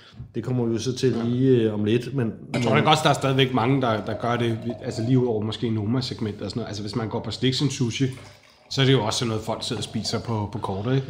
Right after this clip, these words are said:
Speaker 2: Altså,
Speaker 1: Jo,
Speaker 2: også
Speaker 1: men
Speaker 2: der bevæger os derind med børn en gang imellem, ikke? Altså, der, der, der, der er det jo også det, folk sidder og drikker til
Speaker 1: Jo,
Speaker 2: maden,
Speaker 1: jo,
Speaker 2: ikke?
Speaker 1: men det, men det, det,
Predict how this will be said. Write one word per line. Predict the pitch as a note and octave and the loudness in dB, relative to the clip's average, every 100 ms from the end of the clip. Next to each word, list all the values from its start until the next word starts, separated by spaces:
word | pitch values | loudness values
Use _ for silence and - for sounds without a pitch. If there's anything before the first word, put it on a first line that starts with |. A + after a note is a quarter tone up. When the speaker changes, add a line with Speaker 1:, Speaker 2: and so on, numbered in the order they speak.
| G#2 | -6
Speaker 2:
Altså, | F#2 G#2 F#2 - - - - - _ _ - | -6 -6 -8 -14 -20 -20 -20 -20 _ _ -4
Speaker 1:
Jo, | D#3 | 0
Speaker 2:
også | A2+ D3 | 6 8
Speaker 1:
men | D3+ | 8
Speaker 2:
der | C#3 | 8
bevæger | C3+ | 6
os | B2+ | 6
derind | B2+ B2+ B2 | 6 4 4
med | |
børn | A#2+ A#2 A2 | 0 0 -2
en | C3 | -2
gang | A2 | -2
imellem, | A#2 A2+ A#2 | -2 -4 0
ikke? | D3+ E3 | 0 0
Altså, | C3+ B2+ B2+ | -2 -2 2
der, | C3 B2+ | 2 4
der, | C3 C3 - | -2 -4 0
der, | C#3+ - | 6 6
der | D3+ | 8
er | |
det | D#3 | 6
jo | C#3 | 4
også | C3 | 4
det, | D3+ C#3+ | 4 4
folk | C#3+ C3 | 4 2
sidder | D3+ B2+ | 2 0
og | A#2 | -2
drikker | A2 G#2 | -4 -4
til | B2+ C3+ | 2 4
Speaker 1:
Jo, | |
Speaker 2:
maden, | D3+ F3 | 6 8
Speaker 1:
jo, | |
Speaker 2:
ikke? | D#3 | 8
Speaker 1:
men | C#3 | 6
det, | C#3 | 6
men | C3 | 4
det, | B2+ | 2
det, | A#2 | 0